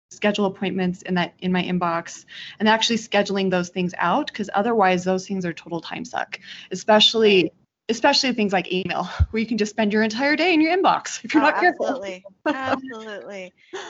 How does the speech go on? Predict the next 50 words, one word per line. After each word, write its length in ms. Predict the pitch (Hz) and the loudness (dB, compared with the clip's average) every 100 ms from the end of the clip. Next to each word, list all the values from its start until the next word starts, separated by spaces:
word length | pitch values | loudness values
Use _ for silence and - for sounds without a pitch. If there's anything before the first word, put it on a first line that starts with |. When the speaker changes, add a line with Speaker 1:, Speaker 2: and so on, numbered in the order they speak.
| - | -12
Speaker 2:
And, 380 | 220 220 214 196 | -6 -4 -4 -6
um, 580 | 156 202 185 175 160 - _ _ _ _ _ - | -6 -6 -6 -12 -16 -20 _ _ _ _ _ -10
I 120 | 220 | -10
find 320 | 220 226 208 | -6 -6 -4
that 160 | 202 - | -6 -6
when 240 | 202 196 | -10 -12
I 140 | 185 196 | -10 -10
go 180 | 202 190 | -8 -8
to 80 | |
meetings, 600 | 185 180 185 175 160 165 - - | -8 -10 -10 -10 -12 -20 -12 -8
I'll 140 | 180 | -8
have 160 | 185 170 | -8 -8
my 300 | 175 165 165 165 | -8 -10 -10 -6
laptop, 420 | 165 - - 160 - | -6 -8 -14 -12 -4
I'll 260 | 185 175 _ - | -4 -4 _ -10
put 100 | 285 | -4
my 100 | 262 | -2
laptop 440 | 214 196 220 - | -2 -4 -4 -6
down 300 | - 175 175 175 | -6 -10 -10 -14
so 100 | 185 | -10
I 140 | 120 | -10
can 240 | 175 175 170 _ | -10 -12 -18 _
fully 480 | 175 175 165 156 156 _ _ _ - | -10 -8 -8 -10 -20 _ _ _ -8
pay, 200 | 180 165 | -6 -6
you 80 | - | -8
know, 120 | 165 | -10
pay 140 | 151 175 | -10 -10
attention 560 | 160 175 160 - 160 156 | -10 -10 -10 -10 -10 -10
and 80 | |
not 160 | 151 147 | -8 -8
be 100 | 160 | -10
distracted. 680 | 165 165 180 175 - 160 156 _ - - - | -12 -6 -4 -4 -4 -10 -10 _ -20 -16 -6
Then 100 | 214 | 0
I, 300 | 202 190 180 | 0 0 -4
you 80 | 202 | -6
know, 320 | 175 165 175 _ _ _ - | -8 -10 -14 _ _ _ -10
get 80 | |
back 180 | 196 190 | -6 -6
to 60 | - | -6
my 120 | 196 | -8
desk, 340 | 190 185 180 190 | -4 -6 -6 -12
open 200 | 180 185 | -10 -10
up 60 | |
my 120 | 156 185 | -8 -6
laptop, 480 | 180 185 185 175 | -8 -8 -10 -10
and 80 | 170 | -6
I 60 | 170 | -6
have 80 | 170 | -6
a 60 | |
hundred 340 | 175 170 160 | -6 -8 -8